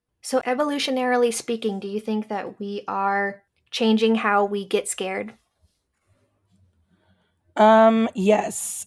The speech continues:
Speaker 2: Whenever you were talking about that earlier, it reminded me of that thing that I saw on Tumblr a long ass time ago. Oh my God, whoever the fuck that is outside, I'm gonna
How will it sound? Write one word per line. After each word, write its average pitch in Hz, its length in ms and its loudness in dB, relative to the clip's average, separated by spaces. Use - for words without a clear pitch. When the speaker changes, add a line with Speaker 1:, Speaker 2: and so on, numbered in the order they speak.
Speaker 2:
Whenever 226 360 4
you 277 140 2
were 247 60 0
talking 220 280 2
about 214 160 6
that - 160 2
earlier, 190 380 4
it - 20 4
reminded 196 420 4
me 196 180 2
of 180 80 0
that 185 320 -2
thing 190 220 2
that 180 80 4
I 180 100 2
saw 202 160 -4
on 185 200 0
Tumblr 190 500 0
a 185 60 0
long 190 200 4
ass 190 180 2
time 196 180 -2
ago. 185 340 -4
Oh - 120 -20
my - 100 -16
God, 262 340 -18
whoever 262 180 -14
the 262 100 -12
fuck 247 200 -6
that 240 160 -2
is 233 180 -6
outside, 208 340 -6
I'm 208 80 -8
gonna 196 160 -6